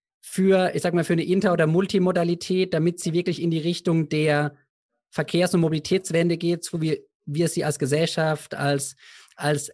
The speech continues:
als Welt benötigen, wenn wir nur in unseren peripheren Systemen unterwegs sind? Machen wir uns,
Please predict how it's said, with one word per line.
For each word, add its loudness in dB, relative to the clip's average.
als -2
Welt 0
benötigen, 2
wenn 2
wir 0
nur 4
in -2
unseren -4
peripheren -2
Systemen -4
unterwegs -2
sind? 0
Machen 0
wir -2
uns, -2